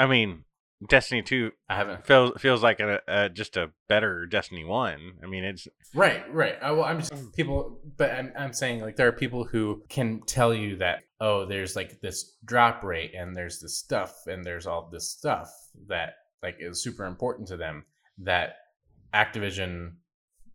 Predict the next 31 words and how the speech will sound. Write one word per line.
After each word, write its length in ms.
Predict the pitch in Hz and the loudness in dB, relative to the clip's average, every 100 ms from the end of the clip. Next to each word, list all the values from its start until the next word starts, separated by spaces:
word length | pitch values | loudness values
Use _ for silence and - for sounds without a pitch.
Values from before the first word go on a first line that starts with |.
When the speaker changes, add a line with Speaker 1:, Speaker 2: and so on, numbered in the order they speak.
| - | -12
Speaker 2:
was 220 | 107 101 | -8 -6
messing 480 | 104 110 101 - 95 | -2 2 2 0 -6
up." 260 | 92 - _ _ _ - | -8 -10 _ _ _ -4
I 80 | 127 | 6
guess 240 | 147 139 | 6 6
my 120 | 123 | 4
real 240 | 107 120 135 | 4 6 4
question 380 | - 87 - 73 | 4 -2 -4 -12
is, 260 | 69 - - - - _ | -14 -16 -20 -20 -20 _
what, 500 | 98 98 110 113 107 - _ _ | -14 -2 2 2 0 -8 _ _
what 340 | 135 107 123 131 | -10 4 8 10
are 120 | 123 | 8
they 160 | 110 | 6
excited 440 | 104 - 101 98 90 | 4 2 0 0 -6
for 380 | - 85 82 80 | -6 -4 -4 -6
now 200 | 101 95 | -6 -4
that 140 | 87 78 | -2 -2
Activision's 520 | 87 92 87 85 80 | -4 -6 -12 -12 -12
not? 240 | 80 78 - - | -8 -8 -8 2
Speaker 1:
Well, 320 | 151 156 - - | 4 6 2 -6
I 80 | 143 | -4
mean, 220 | 135 131 | -2 0
there, 180 | 139 139 | 0 0
there 140 | 147 143 | -2 -2
were 300 | 123 117 - | 0 -4 4
many 280 | - 165 123 | 6 6 4
things, 400 | 117 104 101 - | 2 -4 -4 -4
like, 240 | 98 90 - | -2 -2 -4
when 200 | 131 123 | -6 2
Destiny 360 | 127 - 120 | 2 4 0
two 480 | 107 131 117 104 101 | 2 4 4 2 -4